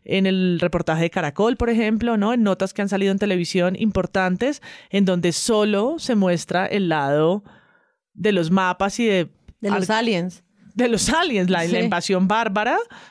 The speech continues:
Speaker 1: Y creo que, creo que, pues, va a ser interesante cómo probablemente volviendo de su agenda internacional sea el mismo Gustavo Petro el que tenga que hacer una declaración tal vez más contundente y unas probablemente en-,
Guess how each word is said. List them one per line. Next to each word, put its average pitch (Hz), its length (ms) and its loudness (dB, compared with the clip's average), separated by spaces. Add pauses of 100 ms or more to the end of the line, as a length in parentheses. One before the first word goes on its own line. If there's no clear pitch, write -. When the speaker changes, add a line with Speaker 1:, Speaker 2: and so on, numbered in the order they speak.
(160)
Speaker 1:
Y 214 120 -2
creo 185 240 0
que, 196 440 0
creo 175 260 -2
que, 196 680 0 (100)
pues, 202 180 0
va 180 40 2
a 170 40 0
ser 185 140 -2
interesante 190 580 -2
cómo 202 440 2 (360)
probablemente 185 540 0
volviendo 180 460 0
de 175 80 2
su 208 100 -2
agenda 175 300 0
internacional 180 880 -2 (320)
sea 175 680 0
el 185 160 -2
mismo 170 580 0
Gustavo 165 400 -4
Petro 180 480 -2
el 190 100 -8
que 180 100 -4
tenga 156 280 -4
que 180 60 -2
hacer 175 140 -2
una 156 140 -2
declaración 165 720 -4 (340)
tal 156 120 -6
vez 165 160 -2
más 170 180 -2
contundente 190 840 0 (360)
y 175 140 0
unas 156 440 -2 (440)
probablemente 160 540 0
en-, 180 160 -2